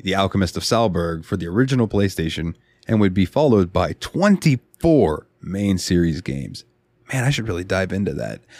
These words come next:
I mean, if a series is gonna last twenty-four games, um, I'm gonna assume that it's a pretty good series. So, especially if it's, it, yeah, I, I wanna check this out.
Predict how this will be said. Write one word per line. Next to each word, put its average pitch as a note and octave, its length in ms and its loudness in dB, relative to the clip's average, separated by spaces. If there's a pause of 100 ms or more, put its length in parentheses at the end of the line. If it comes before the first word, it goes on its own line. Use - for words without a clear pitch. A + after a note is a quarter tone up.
(140)
I A#2+ 60 0
mean, B2+ 100 4
if A#2 80 0
a D#3 60 2
series G3 360 4
is F#2 140 2
gonna F2 180 0
last F2+ 320 -2
twenty-four F2+ 540 0
games, - 460 -10 (880)
um, D#2 420 -4 (160)
I'm A#2+ 100 2
gonna D#3 220 4
assume A2+ 380 2
that G2 100 2
it's F#2 120 -4
a F2+ 60 -4
pretty A2 440 -6
good F2 240 -2
series. - 480 -10 (200)
So, F2+ 440 -6 (240)
especially C3 340 -2
if E2+ 140 -2
it's, - 220 -8 (260)
it, A2+ 120 -10 (140)
yeah, C3 260 -2
I, C#3 100 -6
I D3+ 180 -2
wanna A#2+ 160 2
check - 160 -12
this - 160 -14
out. - 80 -16